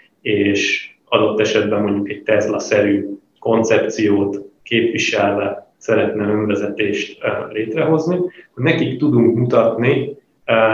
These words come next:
egy olyan megoldást, ami elérte azt a szintet, eljön ide hozzánk, beül, végigvisszük a Megyeri hídon, az M nullán, a Szentendrei úton, és látja azt, hogy ezek a srácok csináltak valamit az elmúlt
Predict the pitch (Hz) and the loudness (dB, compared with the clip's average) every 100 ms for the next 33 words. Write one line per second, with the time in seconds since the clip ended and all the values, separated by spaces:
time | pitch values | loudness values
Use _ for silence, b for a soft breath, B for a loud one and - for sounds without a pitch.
0 | 110 110 110 110 _ _ _ - 113 123 | 2 2 -2 -6 _ _ _ -2 2 4
1 | 131 117 107 107 107 104 110 123 156 180 | 6 4 2 0 0 2 4 4 2 0
2 | - - - - 120 131 151 139 113 107 | -2 -6 -8 0 2 2 4 4 4 4
3 | 113 117 - 110 - 110 104 - - - | 4 4 2 -4 -2 -2 0 2 0 -2
4 | - - _ _ _ - 120 110 107 110 | -8 -18 _ _ _ -2 2 4 4 2
5 | 107 120 123 131 127 - 110 127 151 - | 2 2 4 2 2 2 4 4 4 2
6 | - - _ _ - - 110 113 110 110 | -4 -10 _ _ -20 -18 -4 0 2 2
7 | 107 110 107 110 113 117 110 107 110 107 | 0 0 -4 -4 0 2 2 2 0 0
8 | 104 101 113 113 110 110 110 104 104 104 | 0 0 2 2 2 4 4 4 4 2
9 | 107 120 120 117 110 113 110 110 110 113 | 0 0 0 -2 0 4 6 6 4 2
10 | 113 B B B - 143 123 - 117 - | -2 B B B -6 -2 -2 0 2 2
11 | - 123 123 - 117 123 123 - 165 - | 0 -4 -4 -4 -4 -2 -2 0 0 0
12 | - 151 131 104 104 104 107 107 120 208 | -2 -2 0 0 -2 -2 2 4 4 2
13 | 220 - 117 113 113 110 104 104 | 0 -6 -8 -2 0 0 0 -4